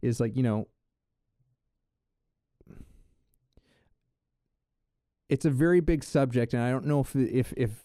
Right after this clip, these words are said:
if this particular conversation is, is the one to really get into it, because it, for me, it has to do with, um, these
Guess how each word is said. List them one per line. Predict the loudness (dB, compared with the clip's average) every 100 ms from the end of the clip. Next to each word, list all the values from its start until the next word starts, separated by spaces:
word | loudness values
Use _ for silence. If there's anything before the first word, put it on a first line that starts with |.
| -6
if | -4 -4
this | -4 0 2 0 -8 -4
particular | -4 0 -2 0 -2 0 0 0 -2 -6 _ _ -4
conversation | 0 0 -2 -2 -2 0 -2
is, | -4 -6 -6
is | -6 -4
the | -4
one | -2 -4
to | -4
really | -2 0 0 -2 -4 _ _ -20 -4
get | -2 -2 -4
into | -2 -2 -2 -4 -4
it, | -4
because | -8 -4 -2 -2 -6 -14 _ _ -10
it, | -10 -10 _
for | -6 0
me, | 2 2
it | -2
has | -4 -4 -4 -2
to | -2
do | 2 2 4
with, | 2 0 -4 -20 _ _ _ _ _ -8
um, | -2 0 0 -2 -4 _ _ _ _ _ _ _ _ _ _ _ _ _
these | -4 2 4 4 0 -8